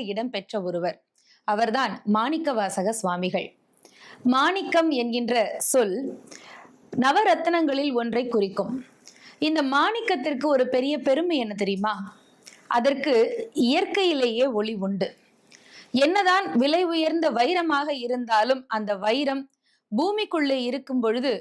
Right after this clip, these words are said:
அது ஒரு பழங்காலத்து கரிக்கட்டைக்கு சமம்தான். நாளாக நாளாக, ஏன் யுகங்கள் கடந்த பிறகுதான் அதனுடைய ஒளி உலகத்திற்கு தெரிய வருகிறது. இன்னும் சொல்லப்போனால், அதனை பட்டை தீட்டினால்தான்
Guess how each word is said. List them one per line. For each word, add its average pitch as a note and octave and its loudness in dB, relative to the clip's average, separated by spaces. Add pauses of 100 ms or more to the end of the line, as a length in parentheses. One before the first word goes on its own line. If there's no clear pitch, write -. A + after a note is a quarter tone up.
அது B3+ -4
ஒரு B3+ 4 (220)
பழங்காலத்து D#4 0 (100)
கரிக்கட்டைக்கு A3+ -2
சமம்தான். F#3+ -4 (840)
நாளாக D#4 4 (100)
நாளாக, A3+ 0 (320)
ஏன் A#3+ -2 (260)
யுகங்கள் F4+ 0
கடந்த C4 -2 (100)
பிறகுதான் A#3+ -2 (140)
அதனுடைய A3 -2 (360)
ஒளி C4+ 4 (360)
உலகத்திற்கு B3+ -2
தெரிய G#3 -2
வருகிறது. F3+ -6 (680)
இன்னும் D4+ 0
சொல்லப்போனால், C4 0 (120)
அதனை A#3 0
பட்டை C4+ -4
தீட்டினால்தான் A3 -4